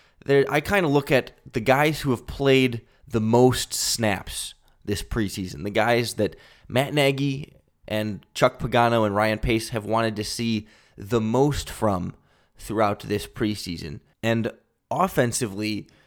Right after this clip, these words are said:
it shouldn't be any surprise that offensive linemen all lead the team in snaps played. I mean, it's Alex Bars, Sam Mustipher, Jordan McCray,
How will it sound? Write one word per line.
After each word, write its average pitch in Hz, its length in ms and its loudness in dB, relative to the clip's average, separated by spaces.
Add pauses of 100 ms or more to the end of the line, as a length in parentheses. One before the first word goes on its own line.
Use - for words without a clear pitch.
(220)
it - 140 -2
shouldn't 220 220 4
be 196 80 8
any 160 140 8
surprise 143 480 2
that 117 140 4
offensive 123 600 0
linemen 135 720 0
all 113 420 4
lead 110 320 0
the 104 80 -2
team 120 320 -2
in 110 80 -2
snaps 117 340 -2
played. 120 280 0
I - 20 -2
mean, 104 260 -6
it's - 280 -8
Alex 120 300 -4
Bars, 123 520 2 (160)
Sam 123 380 -2
Mustipher, 113 680 -2
Jordan 117 380 -2
McCray, 104 540 -2